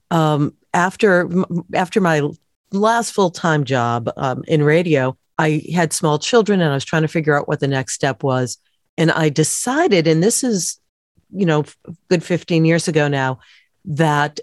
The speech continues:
I would have a studio in my house, which has become ubiquitous among voice actors. So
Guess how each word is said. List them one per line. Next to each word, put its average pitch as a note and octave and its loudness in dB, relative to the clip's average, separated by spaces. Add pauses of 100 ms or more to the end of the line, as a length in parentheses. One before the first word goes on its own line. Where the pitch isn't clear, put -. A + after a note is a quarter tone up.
(140)
I E3+ 4
would D#3 4
have D3 0
a D3+ -2
studio A3 0
in D3 2
my C#3 -2
house, D#3+ -2
which C#3+ -6
has C#3+ -4
become C#3 -4 (240)
ubiquitous D#3 0
among C#3 -2
voice D3+ 0
actors. D3 -4
So D#3+ 0